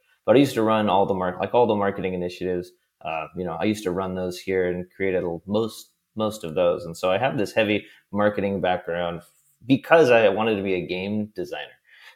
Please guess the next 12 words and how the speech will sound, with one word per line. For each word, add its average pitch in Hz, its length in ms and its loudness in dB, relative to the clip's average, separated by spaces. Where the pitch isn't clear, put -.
Um, 92 500 2
and 104 160 -4
so 104 180 6
I 95 100 6
just 95 200 -2
decided, 92 460 0
"Oh, 107 340 6
let 120 100 2
me 123 80 2
just 120 200 2
architect, 110 640 0
uh, 82 180 0